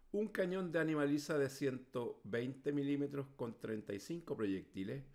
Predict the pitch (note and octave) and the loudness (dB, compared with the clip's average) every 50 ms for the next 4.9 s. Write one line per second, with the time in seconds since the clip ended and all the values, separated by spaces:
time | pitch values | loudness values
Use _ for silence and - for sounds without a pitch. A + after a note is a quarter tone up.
0 | - - - - - - - - _ - _ - G3 G3+ G#3 G3+ F#3 F3 - G3+ | -20 -20 -20 -20 -20 -20 -20 -20 _ -14 _ -4 -2 0 0 0 0 2 4 4
1 | F3 F#3+ F#3 F#3 F3+ D#3+ - F3+ D3+ C#3 C#3+ C#3+ C3+ C#3+ D3 D#3 D#3 D3+ D3 C#3 | 4 4 2 0 0 -2 -2 -2 -2 0 0 2 4 4 4 4 2 0 0 -2
2 | C3 C3+ C#3+ C#3+ C#3+ C#3 - - C#3+ C#3 C3+ C3 C3 A2+ B2+ B2 B2 A#2+ B2 B2+ | 2 4 4 4 4 4 2 2 0 2 2 2 0 0 2 2 4 4 4 4
3 | B2 A#2 A2 A2 A#2+ A#2+ B2 B2 B2+ C3 C3+ C#3 C#3 C#3 C#3+ - A2+ G#2+ G#2+ G#2 | 2 2 2 2 4 4 6 4 4 4 2 0 0 0 -2 -2 0 0 2 4
4 | G#2 G#2+ A2+ C3+ C3+ - - - _ - - F#2+ G2 G2 G2 - - - | 4 4 4 2 -2 -8 -14 -18 _ -12 -6 -4 -2 -2 -2 -4 -6 -12